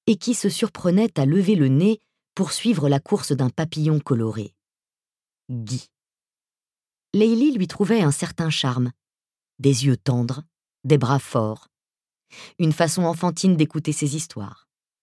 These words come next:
Oserait-il revenir frapper à sa porte ? Il avait oublié son briquet et son paquet de cigarettes avant de redescendre dans son appartement. Acte manqué, ruse grossière,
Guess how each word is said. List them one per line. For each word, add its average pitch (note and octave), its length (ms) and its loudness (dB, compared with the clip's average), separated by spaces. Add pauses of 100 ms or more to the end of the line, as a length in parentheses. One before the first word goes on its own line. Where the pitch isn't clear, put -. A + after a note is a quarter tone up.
(840)
Oserait-il C3+ 640 2
revenir C3 440 0
frapper C3+ 380 -4
à C3 80 -4
sa A#2+ 180 -8
porte ? - 640 -14 (1300)
Il G3+ 100 4
avait G#3+ 200 4
oublié G3+ 280 2
son F#3+ 160 0
briquet F3 460 2
et - 20 2
son D3 180 -4
paquet C#3+ 220 0
de C#3+ 80 -8
cigarettes C#3 460 0
avant C3 160 0
de C3 80 0
redescendre C3 560 -2
dans A#2 100 -4
son A#2 160 -4
appartement. A2+ 560 -4 (1000)
Acte - 260 -4
manqué, A#2 480 -2 (520)
ruse C3 320 2
grossière, B2 680 -2